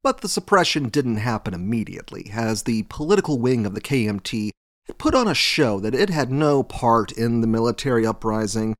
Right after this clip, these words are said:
which was a fiction that Yuan only entertained long enough to allow the legitimately elected National Assembly time to formally confirm him as president.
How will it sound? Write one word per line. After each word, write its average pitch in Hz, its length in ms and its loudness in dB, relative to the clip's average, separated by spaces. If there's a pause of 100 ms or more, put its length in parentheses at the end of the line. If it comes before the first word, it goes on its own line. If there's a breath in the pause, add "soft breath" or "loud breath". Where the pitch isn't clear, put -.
(460)
which 127 300 0
was 104 180 -2
a 85 40 -12
fiction - 420 0
that 98 160 -6
Yuan 107 320 0
only 110 240 -4
entertained 117 640 -2
long 131 240 6
enough 104 200 -2
to - 160 -6
allow 110 300 0
the 104 220 -2 (260)
legitimately 131 640 2
elected 107 480 -2
National 107 380 -4
Assembly 120 520 0 (340)
time 147 320 2
to 113 140 -4
formally 127 400 0
confirm 156 480 -2
him 107 300 -2
as 95 180 -8
president. 95 600 -4